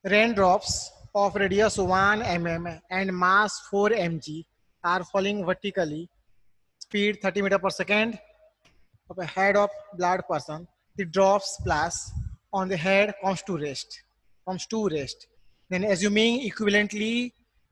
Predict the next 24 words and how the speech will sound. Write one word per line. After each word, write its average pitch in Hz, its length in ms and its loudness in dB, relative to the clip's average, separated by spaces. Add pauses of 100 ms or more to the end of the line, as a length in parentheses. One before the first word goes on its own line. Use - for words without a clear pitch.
that 190 280 4
the 196 100 6
drop 196 340 4 (280)
covers 190 360 2
a 202 80 0
distance 185 440 -2
equal 196 340 2
to 202 180 -4
their 185 340 2
radii 151 420 -2 (760)
of 156 180 -6
the 202 140 -4
head, 135 300 -8 (600)
radii 196 380 2 (120)
on 220 200 4
the 180 80 -2
head. 135 260 -6 (480)
Estimate 196 560 -2 (460)
the 175 160 0
force 208 420 2
exerted 202 800 2
by 185 400 2 (100)
each 196 460 -8
drop 160 280 -4